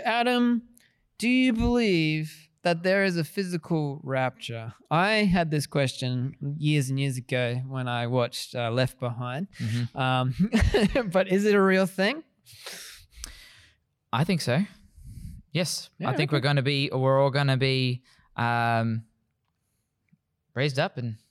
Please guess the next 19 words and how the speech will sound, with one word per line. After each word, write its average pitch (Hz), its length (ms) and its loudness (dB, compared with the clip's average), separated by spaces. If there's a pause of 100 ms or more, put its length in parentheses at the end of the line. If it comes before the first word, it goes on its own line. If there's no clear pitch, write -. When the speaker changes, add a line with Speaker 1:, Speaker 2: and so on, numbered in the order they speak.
(720)
Speaker 2:
meet 165 180 0
Jesus 170 400 0
in 190 100 0
the 175 120 0
air 220 280 -2
and 139 140 -2
then 160 200 -6
coming 156 220 0
right 156 160 -2
back 180 200 -4
down. 117 420 -2
So, 123 380 0 (420)
<laughs> 190 80 0 (1700)
so 160 280 0 (120)
the, 160 200 0
the, 143 260 -2
the 156 120 2
rapture 160 640 0
is, 131 380 0